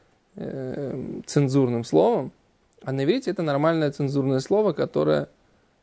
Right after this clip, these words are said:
которое, э, выражает роль, э, мужчины, э, в половом акте. Так вот, «ло и воль, ло беэрев шаббат, в ло бе муцей шаббат». Не будет делать,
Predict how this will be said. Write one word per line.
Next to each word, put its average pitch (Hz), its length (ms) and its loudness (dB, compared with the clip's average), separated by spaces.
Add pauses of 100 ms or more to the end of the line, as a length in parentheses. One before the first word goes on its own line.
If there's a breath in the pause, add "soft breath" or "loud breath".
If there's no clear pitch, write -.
(280)
которое, 131 1040 2
э, 143 440 -8
выражает 135 640 4
роль, 143 460 4
э, 139 240 -4
мужчины, 143 800 2 (640 soft breath)
э, 113 280 -4
в 120 280 4
половом 123 400 2
акте. - 260 -6 (640 soft breath)
Так - 160 -12
вот, 147 280 2
«ло 170 200 6
и 208 120 2
воль, 147 340 4
ло 175 220 4
беэрев 147 420 2
шаббат, 202 400 2
в 156 80 2
ло 175 140 6
бе 170 100 2
муцей 151 400 2
шаббат». 131 480 0 (1300)
Не 165 220 0
будет 160 500 2
делать, 139 720 2